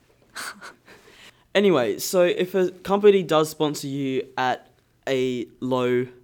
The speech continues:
if a company does sponsor you and you still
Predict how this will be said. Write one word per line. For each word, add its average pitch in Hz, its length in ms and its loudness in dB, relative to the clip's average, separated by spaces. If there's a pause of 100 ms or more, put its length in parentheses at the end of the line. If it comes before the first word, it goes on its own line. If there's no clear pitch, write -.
(800)
if 180 160 4
a 185 60 2
company 202 360 4
does 170 220 2
sponsor 160 360 -2
you 156 240 2
and 147 120 0
you 147 60 0
still 160 480 0